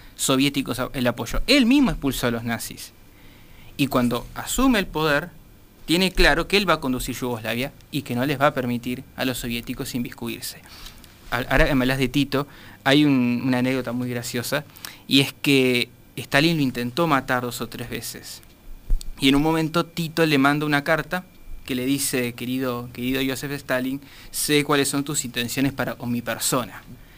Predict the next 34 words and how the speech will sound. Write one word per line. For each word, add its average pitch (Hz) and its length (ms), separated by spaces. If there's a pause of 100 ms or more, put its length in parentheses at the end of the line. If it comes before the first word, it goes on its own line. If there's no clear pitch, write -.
(760)
Ten 165 180
a 170 60
buen 165 240
grado 160 320
saber 143 480
que - 80
el 127 140
próximo 151 480
regalo 143 360
que 143 100
me 160 100
mandes 135 360
te 135 100
lo 120 100
seré, 127 440
te 127 120
lo 120 100
devolveré 120 400
de 131 100
la 123 120
misma 123 280
manera". 117 460 (360)
Y 139 140
Stalin 156 500
tenía 131 560
en 123 180
su 202 100
escritorio, 131 600
hasta 117 220
el 113 120
día 190 200
que 165 80
se 156 140
murió, 135 320